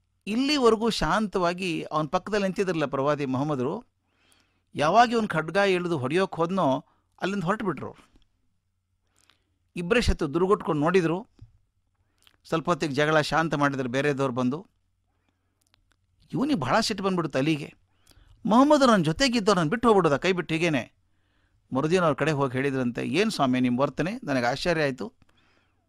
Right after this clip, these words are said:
ಅಪಾಯದಲ್ಲಿ ಸಿಕ್ಕಾಕೊಂಡಿದ್ದೀನಿ ನಾನು, ಜಗಳಾಡ್ತಾ ಇದ್ದೀನಿ, ಬಿಟ್ಟು ಹೋಗ್ಬಿಟ್ರಿ ನನ್ನ, ರಕ್ಷಣೆ ಕೊಡ್ಲಿಲ್ಲ ನನಗೆ."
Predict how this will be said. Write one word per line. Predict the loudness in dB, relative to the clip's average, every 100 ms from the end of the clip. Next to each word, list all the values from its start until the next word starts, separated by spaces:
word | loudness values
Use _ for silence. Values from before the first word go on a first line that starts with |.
| _ _ _ _ _ -6 -2
ಅಪಾಯದಲ್ಲಿ | 2 2 4 2
ಸಿಕ್ಕಾಕೊಂಡಿದ್ದೀನಿ | 2 0 -2 -2 -2 -2 -2
ನಾನು, | -2 -8 -18 _ _ _ _ _ _ _ -6
ಜಗಳಾಡ್ತಾ | -2 2 2 2 0
ಇದ್ದೀನಿ, | 0 -4 -6 _ _ _ -4
ಬಿಟ್ಟು | 4 6
ಹೋಗ್ಬಿಟ್ರಿ | 6 2
ನನ್ನ, | 2 0 0 -6 _ _ _ -6
ರಕ್ಷಣೆ | -2 0 2
ಕೊಡ್ಲಿಲ್ಲ | 2 4 2
ನನಗೆ." | 2 -2 -4